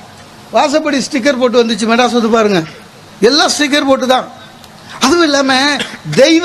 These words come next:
நம்பிக்கைக்கும் மூட நம்பிக்கைக்கும் இவங்களுக்கு வித்தியாசம் தெரியாது. பெண்கள் ஏமாந்துருவாங்க, சீக்கிரமா ஏமாறுவாங்க.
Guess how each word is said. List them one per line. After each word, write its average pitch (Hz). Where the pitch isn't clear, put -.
நம்பிக்கைக்கும் 262
மூட 349
நம்பிக்கைக்கும் 247
இவங்களுக்கு 220
வித்தியாசம் 233
தெரியாது. 160
பெண்கள் 262
ஏமாந்துருவாங்க, 214
சீக்கிரமா 339
ஏமாறுவாங்க. 254